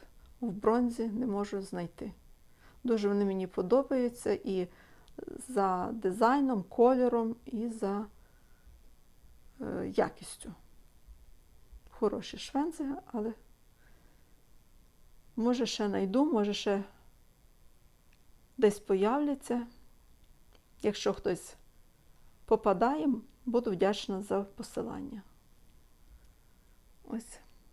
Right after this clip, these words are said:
такий комплект. Із бурштину такого плаского, як,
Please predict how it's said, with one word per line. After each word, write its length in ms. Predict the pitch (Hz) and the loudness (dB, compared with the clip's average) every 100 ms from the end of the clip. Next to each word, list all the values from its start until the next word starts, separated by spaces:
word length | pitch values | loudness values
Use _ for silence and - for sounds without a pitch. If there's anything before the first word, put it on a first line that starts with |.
| - - - - - | -20 -20 -20 -20 -12
такий 260 | - 214 247 | -8 -2 -2
комплект. 600 | - 190 - 254 - - - - - - - - - - - - - - - - - - - - - - - - - - - - - - - - - - - - - - | -2 -6 -6 -12 -14 -16 -18 -18 -16 -16 -16 -18 -14 -12 -12 -18 -20 -20 -20 -20 -20 -18 -16 -16 -16 -16 -16 -14 -12 -12 -14 -20 -20 -18 -18 -18 -20 -20 -20 -20 -18 0
Із 300 | 247 240 - - - - - - - | 2 2 -2 -12 -14 -16 -14 -12 -4
бурштину 580 | 233 240 - 254 240 247 | 4 4 2 0 2 2
такого 360 | 214 208 208 | 2 2 2
плаского, 680 | 208 214 226 - 349 359 320 - - - - - - - - - - - - - - - - - - - - - - - - - - - - - - - - - - - - - - - | 2 0 -2 4 4 6 0 -6 -20 -20 -20 -20 -20 -20 -20 -20 -20 -20 -20 -20 -14 -12 -10 -10 -10 -14 -16 -20 -20 -20 -20 -20 -20 -20 -20 -20 -20 -20 -20 -20 -20 -20 -20 -20 -20 -14
як, 180 | 311 254 | -6 -6